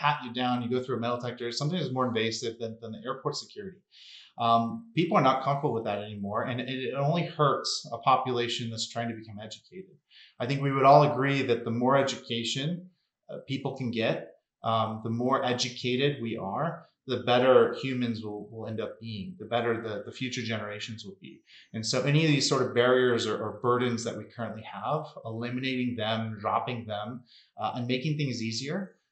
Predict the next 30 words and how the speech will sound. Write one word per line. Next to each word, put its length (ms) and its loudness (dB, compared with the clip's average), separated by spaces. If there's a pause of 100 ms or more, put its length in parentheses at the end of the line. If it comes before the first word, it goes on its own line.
(180)
uh, 60 -2
i-, 880 -2
i-, 180 -16
is, 240 -8
i-, 220 -2
is 260 -6
the 80 -14
future. 520 -14 (400)
And, 340 -4 (100)
and 280 -8 (140)
the 80 -14
thing 420 0
that, 160 -2 (180)
that, 180 0 (440)
you 120 -6
know, 240 -10 (400)
higher 280 0
education 380 -2
has 80 -6
started 360 0
it, 180 -2
I 60 -10
think 160 -8
certifications 680 -6
are 80 -6
gonna 200 -6
adopt 320 0
it 80 -4
very 200 -2
soon, 440 -4